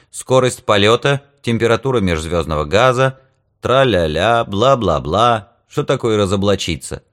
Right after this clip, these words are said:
Перед кем разоблачиться? Это как, покаяться? А, раздеться.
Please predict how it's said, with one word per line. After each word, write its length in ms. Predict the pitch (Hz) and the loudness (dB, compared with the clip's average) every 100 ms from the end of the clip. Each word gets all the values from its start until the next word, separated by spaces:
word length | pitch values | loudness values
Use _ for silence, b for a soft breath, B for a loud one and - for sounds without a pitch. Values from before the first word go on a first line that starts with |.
| _ - | _ -2
Перед 280 | 131 147 | 0 0
кем 240 | - 156 117 | 0 2 2
разоблачиться? 680 | 95 87 85 - 69 - - _ - | 2 0 -4 -6 -14 -16 -20 _ -8
Это 120 | - | -2
как, 240 | 110 - | -4 -2
покаяться? 720 | 117 - 143 180 165 - - - b b b _ - | -4 0 2 2 0 -4 -12 -14 b b b _ -4
А, 560 | 104 120 131 131 120 90 | 2 4 4 4 2 0
раздеться. 1000 | 80 64 62 85 113 123 - - 80 | -2 -4 -8 -4 0 0 -2 -10 -12